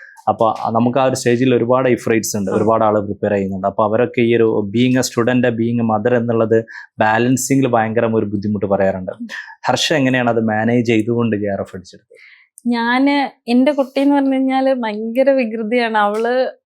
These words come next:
Speaker 2: അടങ്ങിയിരിക്കുകയേ ഇല്ല. അപ്പൊ ആ ഒരു കുട്ടീനെ വെച്ചിട്ട് പഠിക്കുക എന്ന് പറയുമ്പോ ഒരാള് എന്തായാലും അവളെ നോ-, നോക്കാൻ വേണം.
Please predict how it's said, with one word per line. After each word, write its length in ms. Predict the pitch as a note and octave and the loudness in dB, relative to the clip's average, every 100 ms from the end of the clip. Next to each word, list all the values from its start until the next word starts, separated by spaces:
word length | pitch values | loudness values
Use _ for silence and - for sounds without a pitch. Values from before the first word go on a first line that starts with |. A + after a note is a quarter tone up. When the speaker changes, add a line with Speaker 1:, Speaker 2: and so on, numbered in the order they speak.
| _ G3+ | _ -2
Speaker 2:
അടങ്ങിയിരിക്കുകയേ 920 | G#3+ A#3+ C#4+ C#4+ B3+ B3 C4 C#4 C4+ | 0 2 4 4 0 -2 0 2 2
ഇല്ല. 220 | F3 A2 - _ _ - | 0 -2 -6 _ _ -10
അപ്പൊ 260 | G3+ _ A#3+ | -10 _ 0
ആ 240 | G#3 A3 | 2 4
ഒരു 180 | C4+ C4+ | 2 0
കുട്ടീനെ 480 | C4+ C4 B3+ B3+ C4 | -4 -2 0 0 0
വെച്ചിട്ട് 340 | C4+ C4 B3+ | 0 -4 -6
പഠിക്കുക 380 | B3 A#3+ A#3 B3 | -4 -4 -2 0
എന്ന് 160 | B3+ | 0
പറയുമ്പോ 340 | B3+ B3 A#3+ A#3+ | 0 0 0 0
ഒരാള് 420 | A#3+ A#3 A#3 C4 | 0 2 2 0
എന്തായാലും 680 | C4 A3 A#3 B3 B3+ A#3+ A#3+ | 0 -2 -2 0 2 2 2
അവളെ 180 | A3+ | 0
നോ-, 520 | A#3 G#3+ F#3+ - - G#3 | -2 -2 -4 -8 -12 -8
നോക്കാൻ 420 | G3+ G3+ G3+ F#3+ | -8 -4 -4 -2
വേണം. 280 | E3 C#3+ | -4 -6